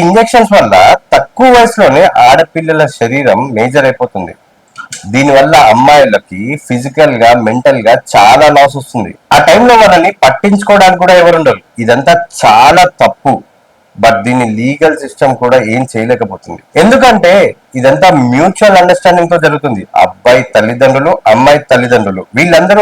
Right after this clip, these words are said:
ఒప్పుకొని అమ్మాయి మేజర్, అబ్బాయి మేజర్ అని చూపించిన తర్వాత ఏ సిస్టమ్ మాత్రం ఏం చేస్తుంది? ఒక అదృష్టం ఏంటంటే మైనర్ అమ్మాయిల విషయంలో ఇది జరగదు. ఎందుకంటే ఇండియాలో ఎయిటీన్ ఇయర్స్ దాటంది ఏ అమ్మాయికి కూడా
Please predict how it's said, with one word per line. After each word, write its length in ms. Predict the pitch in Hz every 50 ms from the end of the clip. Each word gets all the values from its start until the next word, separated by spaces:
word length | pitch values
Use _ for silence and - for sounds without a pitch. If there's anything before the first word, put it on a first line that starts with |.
| 196 180
ఒప్పుకొని 560 | - _ - 185 170 - 185 151 123 117 139 196 220 _ _ _ _ _ - 143
అమ్మాయి 240 | - 208 233 233 226 220
మేజర్, 300 | 214 202 190 208 202 208 185 165
అబ్బాయి 220 | - 180 190 180 170
మేజర్ 220 | 175 165 180 175 170
అని 100 | 165 - 156
చూపించిన 360 | 151 156 180 180 - 170 165 - -
తర్వాత 360 | 113 117 127 143 139 - - - 92 95 113 113 110 101 123
ఏ 80 | 160 160 160
సిస్టమ్ 320 | 165 160 - - 190 185 180 175
మాత్రం 220 | 175 - 175 170 151 151
ఏం 80 | 160 170 170 170
చేస్తుంది? 380 | 151 - - 101 90 85 85 _ _ _ _ - 135
ఒక 80 | 131 - 143 139
అదృష్టం 360 | 139 196 208 202 - 208 196 190 180
ఏంటంటే 320 | 170 165 151 151 151 208 240 226 143 117 117
మైనర్ 320 | 127 160 180 190 185 - 190
అమ్మాయిల 240 | 165 160 156 156 151 147 143
విషయంలో 280 | - 151 143 143 156 160 - 127
ఇది 140 | 117 127 120 - 107
జరగదు. 320 | 101 104 110 107 - - - _ - 117
ఎందుకంటే 380 | 139 160 156 165 151 147 - 160 - - 135
ఇండియాలో 440 | 131 156 170 175 180 170 156 160 170 156 135 139
ఎయిటీన్ 300 | 156 165 185 175 170 170 170
ఇయర్స్ 200 | 170 156 147 _ _ 107 98 110
దాటంది 440 | 113 123 135 139 156 139 131 135 151 147 - 123 135
ఏ 20 | 143 139
అమ్మాయికి 280 | 135 135 131 127 117 117
కూడా 120 | 117 127